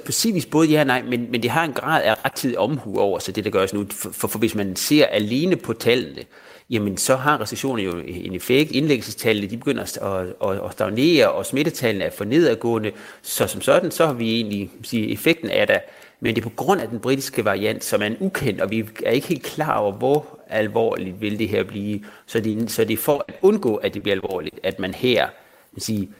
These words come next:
tager, tager de, de her, de her skridt. Så det kan godt virke, som om det kan ikke blive værre, men altså, ja,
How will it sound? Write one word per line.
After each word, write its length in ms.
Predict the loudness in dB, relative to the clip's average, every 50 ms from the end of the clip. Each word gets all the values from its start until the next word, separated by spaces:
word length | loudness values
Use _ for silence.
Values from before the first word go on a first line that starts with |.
| _ _ -6
tager, 260 | -2 0 0 0 0
tager 260 | -2 -2 -2 -2 0
de, 140 | -2 -4 -6
de 120 | -6 -2
her, 160 | 0 2 2 2
de 120 | 2 0
her 80 | -2 0
skridt. 240 | 0 0 0 2
Så 60 | 2 0
det 60 | 0
kan 100 | 2 4
godt 180 | 4 4 4
virke, 180 | 4 2 2 2
som 100 | 2 0
om 60 | 0
det 100 | 0 0
kan 80 | 0 -2
ikke 60 | 0
blive 160 | 2 2 4
værre, 300 | 4 4 6 6 4 2
men 240 | 2 -2 -6 -6 -6
altså, 180 | -6 -6 -4 -2
ja, 160 | 0 0